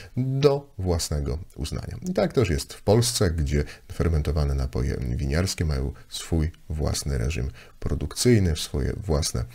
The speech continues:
przepisy, swoje własne regulacje. Zupełnie odrębne od tych, które oczywiście panują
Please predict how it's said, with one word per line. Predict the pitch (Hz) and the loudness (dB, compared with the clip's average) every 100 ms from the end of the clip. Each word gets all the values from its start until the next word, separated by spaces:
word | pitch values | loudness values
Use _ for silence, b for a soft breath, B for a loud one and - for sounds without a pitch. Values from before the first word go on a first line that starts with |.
| B B - | B B -6
przepisy, | - 76 - 98 | -4 2 2 2
swoje | - 71 | 0 -2
własne | 64 62 - 57 - - - | 0 -2 -2 -6 -8 -12 -6
regulacje. | - - - - - - - - - | -4 -2 -4 -4 -6 -6 -12 -20 -4
Zupełnie | 127 127 85 82 85 | 0 4 4 4 2
odrębne | 87 90 101 90 69 | 2 6 6 4 0
od | - | -4
tych, | - 82 | -2 -2
które | - - - - | -4 -6 -6 -6
oczywiście | - - 98 - - | -8 -8 -6 -4 -6
panują | - 50 - - | -4 -4 -4 -4